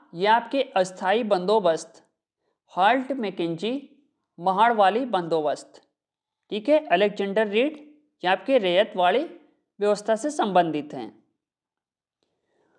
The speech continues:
चलिए क्वेश्चन नंबर सत्रह देखते हैं। So very important है कि अंग्रेजी सरकार द्वारा पारित किस अधिनियम को गुलामी का नया चार्टर कहा गया?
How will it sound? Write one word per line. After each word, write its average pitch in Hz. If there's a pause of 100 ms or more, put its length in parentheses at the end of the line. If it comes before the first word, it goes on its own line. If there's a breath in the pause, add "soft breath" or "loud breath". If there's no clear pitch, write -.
(460)
चलिए 160
क्वेश्चन 220
नंबर 277
सत्रह 226
देखते 185
हैं। 202
So 254
very 214
important 180
है 262 (920)
कि -
अंग्रेजी 233
सरकार 220
द्वारा 202
पारित 180 (100)
किस 269
अधिनियम 202
को 185 (420)
गुलामी 202
का 254
नया 214
चार्टर 208 (720)
कहा 214
गया? 147